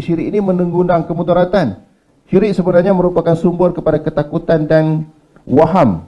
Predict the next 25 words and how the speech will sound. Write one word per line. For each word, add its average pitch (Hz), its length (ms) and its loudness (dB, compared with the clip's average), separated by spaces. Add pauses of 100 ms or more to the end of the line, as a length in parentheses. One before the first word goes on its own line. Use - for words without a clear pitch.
(140)
sebagaimana 156 500 2
yang 151 320 2 (220)
tauhid 151 320 2
merupakan 147 420 0
sumber 143 320 0
keamanan 131 480 2
dan 120 160 -2
ketenteraman. 104 680 -2 (240)
Dia 147 100 -2
jadi 180 220 2
waham, 160 400 -2
kehidupan 156 420 0
kita 156 140 -2
ni 165 160 -2 (580)
tak - 240 -8
tenang. 131 240 -4 (1120)
Sebab 147 240 2
kita 175 220 2
menganggap 156 500 2
ada 156 160 2
Tuhan 180 300 2
yang 185 100 2
lain 185 160 0
daripada 185 320 -2
Allah. 180 220 2